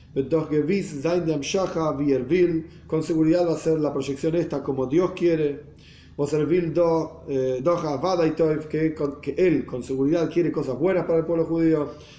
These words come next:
Wie es steht, eh, como está escrito, "As beor pnei melech", que en la luz del rostro del rey, is nor chaim, hay solamente vida. Un toiv in gashmius,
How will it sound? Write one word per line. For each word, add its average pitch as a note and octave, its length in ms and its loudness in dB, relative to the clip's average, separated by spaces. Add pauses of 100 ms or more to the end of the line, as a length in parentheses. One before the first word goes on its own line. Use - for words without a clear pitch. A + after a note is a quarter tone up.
(140)
Wie C#3 80 2
es C3+ 140 0
steht, F3 420 2 (300)
eh, B2+ 340 -2
como B2+ 120 -6
está C#3+ 120 -4
escrito, C3+ 520 -2 (280)
"As B2+ 180 -8
beor D#3+ 280 0
pnei G3+ 260 2
melech", G#3+ 560 2
que C#3 400 0
en B2+ 100 -8
la B2+ 120 -4
luz F3+ 240 2
del C3+ 180 0
rostro A3 400 2
del G#3+ 140 2
rey, E3 380 4 (260)
is C3 100 -8
nor F3 240 0
chaim, E3 500 -4
hay C#3 100 -4
solamente F#3+ 420 0
vida. D3+ 420 0 (960)
Un D3+ 220 -2
toiv F#3+ 240 6
in C3+ 160 0
gashmius, F3 720 -2